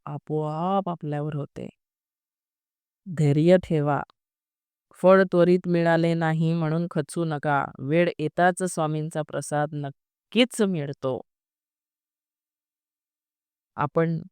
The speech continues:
स्वामी समर्थ महाराजांना कितपत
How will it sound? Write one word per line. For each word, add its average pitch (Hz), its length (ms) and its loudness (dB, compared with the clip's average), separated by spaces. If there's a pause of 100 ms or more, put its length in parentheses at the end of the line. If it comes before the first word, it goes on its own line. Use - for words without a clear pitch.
(260)
स्वामी 165 380 0
समर्थ 196 420 4
महाराजांना 151 840 -2 (840)
कितपत - 560 0